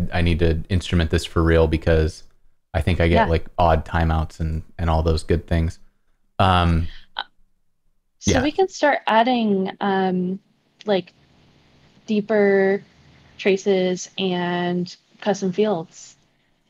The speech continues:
Speaker 1: I would,
Speaker 2: Um,
Speaker 1: yeah,
Speaker 2: and
Speaker 1: I would
Speaker 2: just
Speaker 1: love to kinda look at how we could do that, um, especially when we get into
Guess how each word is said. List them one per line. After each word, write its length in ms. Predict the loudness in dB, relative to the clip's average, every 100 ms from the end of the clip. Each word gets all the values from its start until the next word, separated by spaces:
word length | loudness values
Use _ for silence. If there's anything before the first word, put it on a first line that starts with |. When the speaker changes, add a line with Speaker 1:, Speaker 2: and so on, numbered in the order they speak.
| 0
Speaker 1:
I 120 | 4
would, 160 | 4
Speaker 2:
Um, 40 | 4
Speaker 1:
yeah, 240 | 4 4
Speaker 2:
and 80 | 4
Speaker 1:
I 80 | 4
would 80 | 4
Speaker 2:
just 80 | 4
Speaker 1:
love 180 | 4
to 80 | 2
kinda 220 | 2 2
look 220 | 4 4 2
at 80 |
how 200 | 2 4
we 120 | 4 4
could 200 | 0 0
do 200 | 2 4
that, 380 | 4 2 0
um, 340 | 0 2 2 0
especially 500 | 0 0 0 4 4
when 160 | 4
we 100 | 2
get 180 | 2 2
into 720 | 4 2 0 2 4 4 2